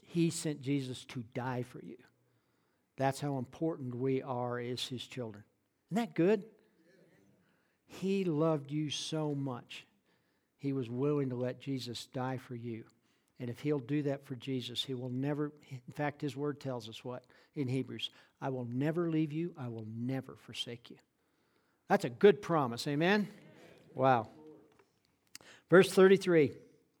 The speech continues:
"I've told you these things so that in me," everybody say, "In me." That's Jesus, not me. <laughs> "In me you may have peace.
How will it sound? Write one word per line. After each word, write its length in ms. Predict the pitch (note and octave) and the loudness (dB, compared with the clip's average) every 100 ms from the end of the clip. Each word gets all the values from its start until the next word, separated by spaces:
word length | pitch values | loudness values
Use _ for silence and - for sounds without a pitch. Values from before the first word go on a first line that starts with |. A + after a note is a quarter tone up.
| _ _ _ _ _ _ _ - - | _ _ _ _ _ _ _ -20 6
"I've 200 | F3 F3+ | 6 8
told 260 | A3+ A#3 | 10 10
you 80 | G3+ | 10
these 300 | F3+ E3 - | 8 8 6
things 500 | E3+ D#3+ D#3+ D#3 - - _ _ _ _ _ _ | 4 4 4 0 -6 -10 _ _ _ _ _ _
so 260 | - F3 E3+ | 0 8 8
that 260 | E3 D#3 - | 8 4 2
in 320 | G#3 G#3+ A3+ | 6 8 10
me," 180 | G3+ F3 | 10 10
everybody 240 | F3+ F3 | 10 8
say, 200 | E3+ F#3+ | 6 4
"In 360 | F3+ F#3 G3+ G3+ | 8 10 10 10
me." 400 | F#3 E3 D#3 D3 - - - - - - - - - | 8 8 6 0 -10 -20 -20 -20 -20 -20 -20 -20 -2
That's 300 | C#3 C#3 - | 0 0 0
Jesus, 480 | F3 D#3+ C3 D3+ - | 8 8 8 0 2
not 260 | D#3 D3+ | 2 2
me. 340 | D#3 C3+ C3+ C3+ - - | 2 0 -2 -6 -18 -6
<laughs> 1160 | C3 - - - - - - - - _ _ - | -6 -6 -12 -20 -20 -20 -20 -20 -20 _ _ 2
"In 240 | E3 G3+ G#3+ | 8 8 10
me 140 | G3+ | 12
you 280 | E3+ D#3+ F#3 | 12 10 6
may 220 | F3 E3 | 8 8
have 320 | C#3+ C#3+ - | 8 4 2
peace. 580 | - C#3+ A#2+ A2 - - | -4 -4 -2 -4 -4 -6